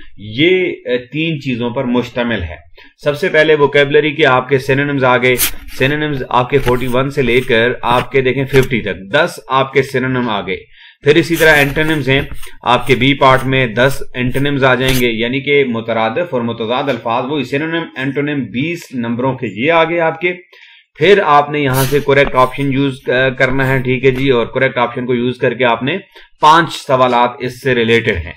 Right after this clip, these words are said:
उसके बाद हमारे पास एक comprehension paragraph दिया हुआ है, Paragraph से हमने सवालों के जवाब देने हैं। और इसी तरह से मजीद आगे हम जाएं तो हमारे पास sentence हमने complete करना है। तो पचास number English के हैं,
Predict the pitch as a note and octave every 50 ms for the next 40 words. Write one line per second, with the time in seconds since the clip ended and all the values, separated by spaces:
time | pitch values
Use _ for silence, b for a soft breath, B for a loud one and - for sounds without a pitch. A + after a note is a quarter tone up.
0 | B B B B B B B C#3+ C#3 - - G#3+ F3+ F3+ F3+ F#3+ F3+ E3+ D#3+ D#3
1 | E3 E3 E3+ F3+ F3 G3+ F#3+ - D3 C#3 C#3 C3+ C#3 C#3 C3 B2+ B2+ D#3 D#3+ D#3+
2 | C3 C3 B2 B2+ C3+ C3 D3 D3 D3+ D3+ C3 A2+ A2+ A#2+ C3 C#3+ D3+ D3+ D3 D#3
3 | D3+ D3 D#3 C3+ B2+ C3 B2+ B2+ C3 B2+ B2+ C3 C3+ B2 A#2+ B2+ C3 B2 - A#2+
4 | A2+ A#2 A#2 B2 B2 A#2+ B2+ A#2+ A2+ A2+ A2 A2 A#2 C#3+ D#3+ - - B B B
5 | B B - G2+ F#2 F#2 A2+ A2+ A#2+ C#3+ C#3 A#2+ B2 C#3 E3 F3+ F3+ - B B
6 | B B B - - A2+ A#2 A#2+ A#2+ A#2+ A#2+ A#2 - - A#2+ - - E3 D3+ -
7 | D#3 D3+ C#3+ B2+ D3 D3+ D3 D3 B2+ B2+ A#2+ A#2 A2+ C3 D#3 D#3 D3+ C#3 C#3 C#3
8 | C#3+ C#3+ C3 B2+ A#2+ A#2+ B2 C3+ C3+ C3 A#2+ A#2+ B2 B2 B2+ B2+ - C3 B2 B2+
9 | - B2 A#2 A2 - C#3 C#3 C3+ C3+ B2 B2 B2+ B2+ A2+ - B2 A#2 A2 A#2+ B2+
10 | D3+ E3 - - C#3+ B2 A2+ C3 C3+ C#3 D#3+ D#3+ D3 - D#3+ C#3 B2+ - C3 B2+
11 | D#3 B2+ G3 G3+ G3 G3+ - - - - A#2+ A#2+ B2 C3+ C#3 C#3 C#3 D#3 D#3 D#3
12 | D3+ - C3+ C3 C3 C3+ C#3 C#3 B2+ B2+ - C3 A2 F#2+ G#2 G2+ E2